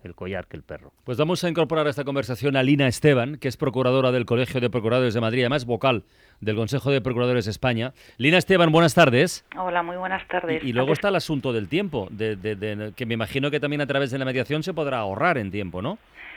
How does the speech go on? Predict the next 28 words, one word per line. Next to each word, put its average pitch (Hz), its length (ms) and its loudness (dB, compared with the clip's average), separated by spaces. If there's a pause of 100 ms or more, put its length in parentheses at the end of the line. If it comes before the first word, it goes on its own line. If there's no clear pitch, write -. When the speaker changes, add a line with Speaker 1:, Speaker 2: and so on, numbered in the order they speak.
(200)
Speaker 3:
Antes 196 380 4
que 208 100 4
nada, 202 420 6 (340)
soy 202 140 4
vocal 208 260 6
del 233 120 10
Instituto 208 500 0
de 226 80 6
Mediación 202 560 2
del 185 220 2
Colegio 170 340 0
de 196 60 -4
Procuradores 175 420 4
de 190 80 -2
Madrid, 147 360 2 (340)
Speaker 2:
Ah, 107 120 -4
muy 113 80 2
Speaker 3:
no, - 80 2
Speaker 2:
bien. 135 160 -2
Speaker 3:
no 180 120 2
del 175 140 2
Consejo 165 300 -2
de 156 80 -2
Procuradores. 143 640 -6
Speaker 2:
Muy 123 160 0
bien, 87 200 -6
muy 107 120 -6
bien. 90 120 -8